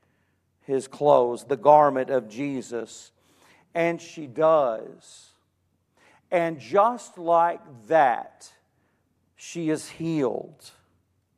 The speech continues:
Maybe, maybe being warned from the disease, maybe she leaned over in weakness, and maybe all of a sudden she could stand straight up. Maybe,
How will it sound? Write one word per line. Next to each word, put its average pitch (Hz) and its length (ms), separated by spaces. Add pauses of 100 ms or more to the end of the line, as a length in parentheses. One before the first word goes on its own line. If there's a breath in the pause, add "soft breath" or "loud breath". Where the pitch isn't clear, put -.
(1200)
Maybe, 139 640 (1800)
maybe 151 540
being 139 340
warned 147 400
from 147 160
the 135 60
disease, 131 540
maybe 135 300
she 143 180
leaned 135 320
over 131 300
in 127 140
weakness, 117 500 (300 soft breath)
and 135 140
maybe 147 280
all 139 120
of 123 60
a 127 60
sudden 143 500 (240 soft breath)
she - 220
could 135 180
stand 131 440
straight 127 400
up. 117 460 (840)
Maybe, 143 640